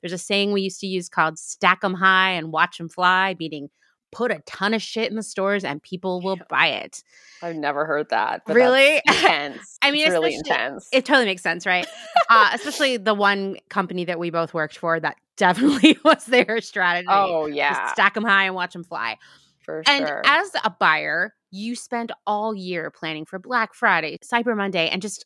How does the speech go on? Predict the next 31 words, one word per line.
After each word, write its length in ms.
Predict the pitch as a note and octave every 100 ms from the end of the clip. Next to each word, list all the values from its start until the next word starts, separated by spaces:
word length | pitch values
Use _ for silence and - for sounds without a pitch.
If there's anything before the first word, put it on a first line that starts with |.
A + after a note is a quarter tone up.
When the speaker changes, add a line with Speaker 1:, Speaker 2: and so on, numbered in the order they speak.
| _
Speaker 1:
holiday 680 | - - - A3 A#3 G#3 F#3+
shopping 540 | - F3 E3 E3 D3+
as 120 | -
a 40 | F3
whole, 500 | - C#4 F#3+ D#3 - _ _ _ _ - -
followed 760 | C#4+ D#4 D#4 F#3 F3 F#3 F3+
by 260 | F3+ E3 E3
that 340 | E3 D#3+ E3
big 400 | - D#3 E3 F3+
post-holiday 840 | - - D3+ E3+ - - D3 D3 D3
clearance 440 | E3+ - C#3+ D3
sale 220 | - C#3+ D3
we 120 | D#3
all 200 | D#3 E3+
know 420 | E3 D3+ D3+ F3+ _ _
on 160 | D#3+ D#3+
the 80 | F#3+
twenty-sixth 680 | G3+ G3 G#3 - A3 - -
of 100 | A3
December. 640 | A#3 A#3 G#3 F3 E3+ E3+ - - - _
That's 260 | F3 E3 E3+
where 100 | F#3
the 100 | F3+
deals 400 | F3 F3 F3+ E3
really 400 | D#3 F3 F3 E3
come 220 | - E3+
out 160 | D#3+ D#3+
of 60 | E3
the 60 |
woodwork, 440 | E3 D3+ D3 D#3 -
right? 300 | D#3 E3+